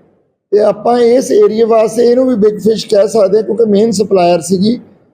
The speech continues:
ਔਰ ਇਹ ਕਪੱਤਗੜ੍ਹ ਏਰੀਆ ਦੇ ਵਿੱਚ ਕਾਫੀ ਵੱਡੀ ਇਹਦੀ ਸਪਲਾਈ ਸੀਗੀ। ਜਿਹੜਾ ਇਹਨਾਂ ਦੋਨਾਂ 'ਚ, ਅ, ਜਿਹੜੇ ਕਾਰਟਲਸ ਨੇ, ਇਹਨਾਂ 'ਚ ਕਾਮਨ ਕ-, ਅ, ਹੈਗਾ ਪਾਕਿਸਤਾਨੀ ਸਮਗਲਰਸ ਦਾ ਕਨੈਕਸ਼ਨ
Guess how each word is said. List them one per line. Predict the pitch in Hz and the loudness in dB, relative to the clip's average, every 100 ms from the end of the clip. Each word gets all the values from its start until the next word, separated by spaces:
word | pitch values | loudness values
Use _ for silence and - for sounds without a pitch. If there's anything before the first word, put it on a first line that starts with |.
| _ _ - | _ _ -4
ਔਰ | 185 202 | 0 2
ਇਹ | 220 | 0
ਕਪੱਤਗੜ੍ਹ | 220 185 202 240 240 240 | 0 -2 -2 0 0 2
ਏਰੀਆ | 220 208 220 | 2 2 0
ਦੇ | 220 | 0
ਵਿੱਚ | 226 220 | 0 -2
ਕਾਫੀ | - 196 208 254 | -2 -2 0 0
ਵੱਡੀ | 220 190 | 0 0
ਇਹਦੀ | 208 214 | 0 -2
ਸਪਲਾਈ | 170 185 170 165 | -2 0 0 0
ਸੀਗੀ। | 190 180 240 - - _ _ _ _ _ _ _ | -2 -2 -4 -8 -16 _ _ _ _ _ _ _
ਜਿਹੜਾ | 156 208 262 | -2 0 0
ਇਹਨਾਂ | 262 | 0
ਦੋਨਾਂ | 247 214 240 269 | 0 -2 0 -2
'ਚ, | - | -6
ਅ, | - - 190 196 190 185 185 180 196 185 | -8 -2 0 2 2 0 0 -4 -4 0
ਜਿਹੜੇ | 185 202 196 190 180 151 | 2 2 2 0 -2 -2
ਕਾਰਟਲਸ | 226 175 214 208 196 | -4 0 0 0 0
ਨੇ, | 214 | 0
ਇਹਨਾਂ | 220 226 | 0 0
'ਚ | 220 | -4
ਕਾਮਨ | - 190 196 220 | -2 -2 0 0
ਕ-, | 208 202 - - 185 | 0 -2 -4 -6 -2
ਅ, | 180 170 | 0 2
ਹੈਗਾ | 160 165 196 | 0 0 0
ਪਾਕਿਸਤਾਨੀ | 196 180 170 - 190 190 | 0 -4 -2 -2 -2 -2
ਸਮਗਲਰਸ | 156 170 185 208 170 | -2 -2 0 0 0
ਦਾ | 185 | -2
ਕਨੈਕਸ਼ਨ | 185 175 156 - 220 | -2 -6 -6 -2 -4